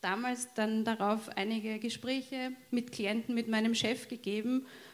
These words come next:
und nach einer Weile ein Mitarbeiterinnengespräch, wo er schriftlich festgehalten hat, dass er besonders gerne mit mir Gespräche mit den Klientinnen und Klienten führt,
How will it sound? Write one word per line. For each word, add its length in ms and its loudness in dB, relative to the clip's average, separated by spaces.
und 180 2
nach 160 2
einer 220 2
Weile 260 2
ein 140 4
Mitarbeiterinnengespräch, 1600 0
wo 140 0
er 260 0
schriftlich 480 -2
festgehalten 680 -2
hat, 120 -6
dass 80 -2
er 80 -2
besonders 520 0
gerne 280 0
mit 180 2
mir 180 6
Gespräche 540 -2
mit 180 -4
den 120 0
Klientinnen 640 2
und 100 0
Klienten 400 -2
führt, 320 0